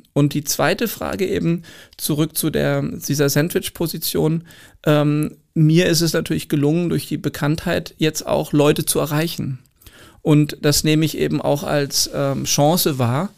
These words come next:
Du, unser Podcast ist ja der, ein schönes Beispiel. Du hast mich ja eingeladen,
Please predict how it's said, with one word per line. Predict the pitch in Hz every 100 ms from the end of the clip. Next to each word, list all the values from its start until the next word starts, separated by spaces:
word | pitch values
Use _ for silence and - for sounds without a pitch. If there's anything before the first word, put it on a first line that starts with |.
| _ _ _ _ _ _ _ _
Du, | - - - - - -
unser | 147 143
Podcast | 147 143 147 143 143
ist | 147
ja | 143
der, | 143
ein | 151
schönes | - 143 147
Beispiel. | 175 202 151
Du | 143
hast | 147
mich | 147
ja | 143
eingeladen, | 120 139 156 151 151 180